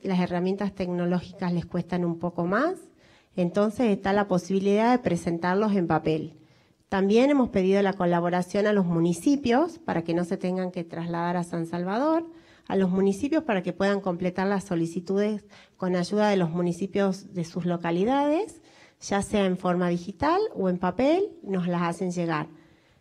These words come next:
El diez de septiembre se cierra la convocatoria, va a ser analizada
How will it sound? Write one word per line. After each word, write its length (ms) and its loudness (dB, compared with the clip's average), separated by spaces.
El 360 -2
diez 520 -2
de 140 -2
septiembre 840 0
se 220 -2
cierra 420 2
la 160 0
convocatoria, 960 2
va 60 4
a 60 0
ser 220 0
analizada 1080 0